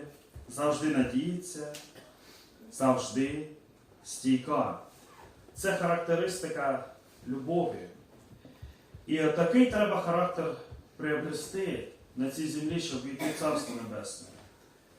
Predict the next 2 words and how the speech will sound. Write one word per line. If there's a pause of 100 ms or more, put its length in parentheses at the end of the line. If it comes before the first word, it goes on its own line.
Перше, (1000)
довготерпіння,